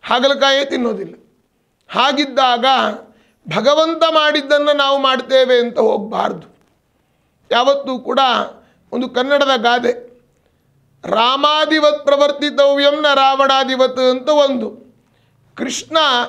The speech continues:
ನುಡಿದಂತೆ ನಡೆ, ರಾಮ ನಡೆದಂತೆ ನಡೆ ಅಂತ. ರಾಮನಂತೆ ಪಿತೃವಾಕ್ಯ ಪರಿಪಾಲಕ ಆಗಬೇಕು,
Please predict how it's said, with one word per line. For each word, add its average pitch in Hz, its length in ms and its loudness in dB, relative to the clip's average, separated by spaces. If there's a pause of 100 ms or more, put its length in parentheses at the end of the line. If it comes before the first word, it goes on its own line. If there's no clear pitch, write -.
ನುಡಿದಂತೆ 320 680 -2
ನಡೆ, 269 580 -4 (460)
ರಾಮ 277 540 0
ನಡೆದಂತೆ 311 680 0
ನಡೆ 262 320 2
ಅಂತ. 208 280 -8 (1000)
ರಾಮನಂತೆ 294 840 0
ಪಿತೃವಾಕ್ಯ 294 520 -2
ಪರಿಪಾಲಕ 285 560 0
ಆಗಬೇಕು, 269 720 -2